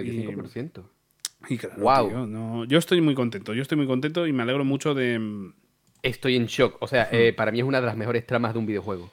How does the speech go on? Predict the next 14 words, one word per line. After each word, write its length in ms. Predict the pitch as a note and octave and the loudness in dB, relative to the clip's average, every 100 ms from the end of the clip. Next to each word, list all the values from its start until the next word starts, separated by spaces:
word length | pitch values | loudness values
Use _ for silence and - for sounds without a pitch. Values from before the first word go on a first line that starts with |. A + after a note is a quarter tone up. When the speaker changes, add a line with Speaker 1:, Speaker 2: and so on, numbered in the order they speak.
| _ | _
Speaker 2:
Sí, 260 | - A#2+ A2+ | -6 0 0
sin 180 | A2 G#2 | -2 -4
duda, 260 | A2+ G#2+ G#2+ | -4 -4 -8
sin 180 | - A2+ | -8 -6
duda. 120 | A#2+ | -2
Y 80 | C3+ | -2
es 100 | A2+ | 0
que 100 | - | 0
además 260 | B2 C#3 - | 2 0 -2
te 120 | A#2+ | -4
premian 520 | B2 C#3+ D#3 F3+ F#3+ _ _ | 0 0 0 -2 -6 _ _
con 460 | C3 B2 A#2+ A#2+ _ _ _ _ | 0 2 2 -2 _ _ _ _
una 180 | C#3+ E3+ | -4 -2
cinemática. 500 | D#3+ D3 F3+ A#2+ - | 0 -2 -2 -6 -16